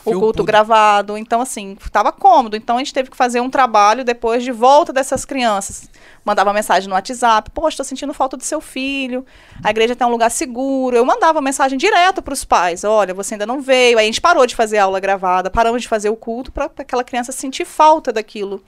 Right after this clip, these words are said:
Speaker 2: Aham.
Speaker 1: Pra ela poder querer ter o desejo de voltar pra igreja. E na recepção também. Então, quando essa criança volta, ela teve que ser muito bem recebida pra ela querer continuar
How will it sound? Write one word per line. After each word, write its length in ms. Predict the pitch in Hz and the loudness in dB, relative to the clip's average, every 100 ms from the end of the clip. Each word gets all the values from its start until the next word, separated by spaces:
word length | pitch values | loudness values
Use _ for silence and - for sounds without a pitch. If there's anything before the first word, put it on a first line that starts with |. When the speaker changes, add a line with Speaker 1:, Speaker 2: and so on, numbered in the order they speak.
| _ | _
Speaker 2:
Aham. 300 | 175 165 147 - | -6 -6 -6 -2
Speaker 1:
Pra 80 | |
ela 120 | 202 214 | 0 2
poder 340 | 226 220 220 | 0 0 0
querer 400 | 226 247 220 247 | 0 0 0 -2
ter 260 | - 269 302 | 2 2 4
o 60 | |
desejo 480 | 262 262 226 226 240 | 2 2 2 0 -2
de 80 | 247 | -2
voltar 460 | 269 330 277 240 | -2 0 0 -2
pra 120 | - 320 | -2 -6
igreja. 540 | 359 240 196 196 208 | -4 -2 -2 -4 -10
E 220 | - 359 370 _ _ _ | -2 -2 -2 _ _ _
na 140 | 240 | 0
recepção 680 | 262 269 262 240 - 240 247 | 0 0 -2 -4 0 0 0
também. 460 | 359 554 311 240 233 | -4 -4 -2 -4 -8
Então, 280 | 220 240 240 | -8 -6 -6
quando 180 | 269 262 | -6 -4
essa 200 | 269 254 | -4 -4
criança 320 | 240 233 233 196 | -6 -4 -4 0
volta, 360 | 214 254 302 233 | 4 4 2 -4
ela 80 | |
teve 180 | 226 269 | -4 -8
que 80 | 269 | -6
ser 140 | - | -8
muito 200 | 233 - | -6 -6
bem 140 | 370 349 | -4 -4
recebida 640 | 339 - 403 294 226 220 - _ _ _ | -4 -6 -6 -8 -6 -8 -10 _ _ _
pra 120 | - | -2
ela 60 | 202 | -2
querer 200 | 226 220 | 0 -4
continuar 680 | - 392 - 339 240 226 | -2 -6 -6 -6 -2 -2